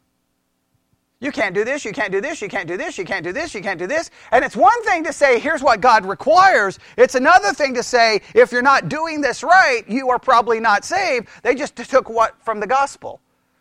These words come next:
It's not sweet anymore. It just became an introduction into what? A new system of morality, and basically I'm on probation, and I don't really know I'm saved until I've proven that I keep it enough.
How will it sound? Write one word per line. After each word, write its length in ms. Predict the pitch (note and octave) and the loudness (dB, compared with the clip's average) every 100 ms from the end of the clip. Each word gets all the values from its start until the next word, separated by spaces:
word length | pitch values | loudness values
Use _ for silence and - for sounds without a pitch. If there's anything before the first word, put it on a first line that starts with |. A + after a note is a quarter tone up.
| _ _ | _ _
It's 240 | - C4 D#4+ | -4 -2 0
not 180 | G4 - | 0 -2
sweet 400 | - C4+ C#4+ B3 | -6 -6 -6 -6
anymore. 720 | A3+ G#3 F#3+ G3 C#4 F4 - _ - | -8 -8 -4 2 2 2 -8 _ -4
It 120 | A3 | -4
just 180 | D4+ - | -4 -8
became 420 | C#4 - C#4 C4 | -8 -6 -6 -6
an 140 | B3 B3 | -10 -8
introduction 600 | C#4 D4+ B3 B3 - B3 | -8 -6 -2 -2 -2 -10
into 220 | B3 C4+ | -8 -6
what? 340 | B3+ A#3+ A#2+ - _ _ _ _ _ _ _ _ _ _ - | 0 2 0 -6 _ _ _ _ _ _ _ _ _ _ -4
A 100 | A#3+ | -4
new 220 | A#3+ D4 | -2 -4
system 420 | E4 E4+ - E4 | -4 -8 -8 -2
of 140 | D#4 E4+ | 0 4
morality, 720 | F#4 E4 G#3 F3 F3 F#3+ B3+ _ _ | 4 4 4 4 0 -2 -6 _ _
and 160 | A3+ A#3 | -2 4
basically 520 | C4 E4 F4+ B3+ C4 | 2 2 -6 -2 0
I'm 280 | F#3+ C4 C#4+ | 0 -2 -2
on 160 | D4 B3+ | -4 -2
probation, 880 | B3 A#3 F3+ G4+ G#4 - D#3 D3+ G3 _ - | 0 2 4 4 2 -6 -8 -8 -12 _ -4
and 100 | A3 | 2
I 140 | B3 | 4
don't 160 | D4+ C4+ | 4 2
really 240 | C4+ C4 | -2 -2
know 180 | B3+ B3+ | -2 0
I'm 160 | B3 A3+ | 0 0
saved 600 | - F4 D#4 A3 G#3+ F#3 | 2 4 4 2 -2 -4
until 440 | A#3 B3 E3+ A#3+ A3+ | -4 -4 -6 -2 0
I've 180 | G#3+ | 0
proven 460 | - B3 B3+ A#3 A3 | -4 -8 -6 -4 -2
that 120 | G#3+ | 2
I 160 | G#3 G#3+ | 2 0
keep 300 | - A#3 - | -4 -12 -8
it 100 | G3+ | -8
enough. 540 | G3+ F3+ - _ _ | -4 -4 -6 _ _